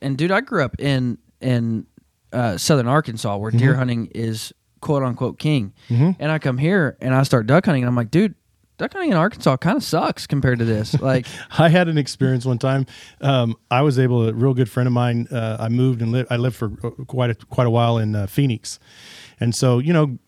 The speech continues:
Speaker 2: you know, showing my age a little bit, but, you know, Ducks Unlimited magazine, every time
Speaker 1: Yeah.
Speaker 2: it came, I was, you know, reading it from front to back. And, and you always heard about out west, they talked about hunting on the,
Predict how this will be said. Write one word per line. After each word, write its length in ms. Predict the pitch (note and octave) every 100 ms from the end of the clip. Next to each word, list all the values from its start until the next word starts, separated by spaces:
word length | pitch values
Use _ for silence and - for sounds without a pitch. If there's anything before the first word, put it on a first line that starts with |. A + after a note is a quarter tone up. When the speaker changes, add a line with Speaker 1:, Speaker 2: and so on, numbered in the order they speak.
| E3 D#3 E3 F3 E3+ C#3+
Speaker 2:
you 360 | - D3+ C3+ C3
know, 320 | A2+ _ D#3
showing 300 | C3 - D#3
my 120 | C3+
age 140 | B2+ C3+
a 60 |
little 160 | A#2 A2+
bit, 240 | A2 A#2+
but, 200 | A#2+ A2+ - _ _
you 100 | -
know, 80 | A2+
Ducks 280 | G#2+ B2 -
Unlimited 300 | A#2+ A#2 A2+
magazine, 480 | A#2+ A#2+ A2 A#2 A2+
every 240 | A2+ A#2
time 200 | A2 A#2
Speaker 1:
Yeah. 40 |
Speaker 2:
it 60 | G#2+
came, 260 | B2+ B2 A#2
I 80 |
was, 200 | A2+ G2+ G#2+
you 80 | A#2
know, 60 |
reading 240 | G#2+ A#2 A2+
it 60 |
from 120 | A#2
front 240 | A2 A#2 A2+
to 60 |
back. 380 | G#2 A2 A#2+ A2
And, 160 | G#2+ G#2 - - - - _
and 360 | A#2+ A#2 G#2+ G#2
you 160 | A#2+
always 380 | A2+ A2+ B2+ C3
heard 240 | A#2 B2+ B2+
about 420 | A2+ A2 A2 - _ _ _ _ _
out 200 | - A#2
west, 440 | A2+ B2 D3+ A#2+ -
they 100 | A2
talked 280 | - A2+ -
about 320 | A2 A2 - _
hunting 340 | - B2+ A#2+
on 220 | A2+ A2+ A2
the, 420 | A2 A2 G#2+